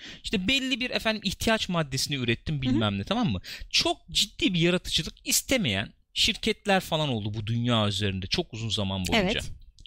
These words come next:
Speaker 1: Çok ciddi yaratıcılık istemiyor bunlar belki. Şimdi sen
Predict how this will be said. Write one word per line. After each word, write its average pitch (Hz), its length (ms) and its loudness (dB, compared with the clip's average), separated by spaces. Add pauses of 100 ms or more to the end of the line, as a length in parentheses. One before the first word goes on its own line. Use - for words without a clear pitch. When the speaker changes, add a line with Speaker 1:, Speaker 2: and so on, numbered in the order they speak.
(260)
Speaker 1:
Çok 294 200 0
ciddi 170 260 0
yaratıcılık 190 600 0
istemiyor 127 400 -4
bunlar 85 280 -8
belki. 80 280 -6 (280)
Şimdi - 180 4
sen 370 140 4